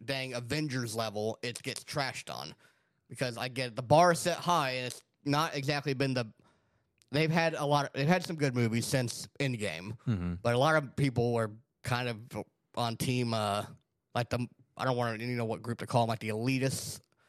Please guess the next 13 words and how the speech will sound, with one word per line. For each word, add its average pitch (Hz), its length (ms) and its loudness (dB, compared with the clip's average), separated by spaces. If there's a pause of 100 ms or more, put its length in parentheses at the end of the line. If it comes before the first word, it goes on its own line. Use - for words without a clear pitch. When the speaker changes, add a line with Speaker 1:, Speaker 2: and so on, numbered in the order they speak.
(480)
Speaker 1:
They, 120 180 0 (200)
like, 117 260 0
they 123 80 -4
should 170 160 6
have 139 80 4
just 127 140 -2
ended 131 240 0
at, 110 180 -2
uh, 104 240 -2 (220)
Endgame, 101 460 -4 (600)
not 120 220 -2
done 120 160 -4
anymore. 101 480 -4